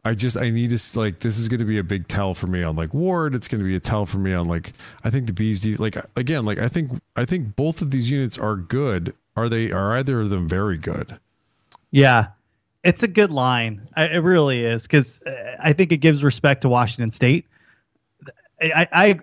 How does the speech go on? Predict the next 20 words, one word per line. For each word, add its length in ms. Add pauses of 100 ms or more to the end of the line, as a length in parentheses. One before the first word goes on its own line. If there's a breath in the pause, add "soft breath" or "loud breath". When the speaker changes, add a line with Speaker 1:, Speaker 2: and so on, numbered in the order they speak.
Speaker 2:
everything, 460
like, 340
you 240
basically 640
nailed 320
it, 120
so 120
I 20
don't 120
wanna, 320 (260)
to 280 (200)
repeat 520
basically 400
what 180
you 60
said. 320 (400 soft breath)
I 80
think 220
the 80
one, 460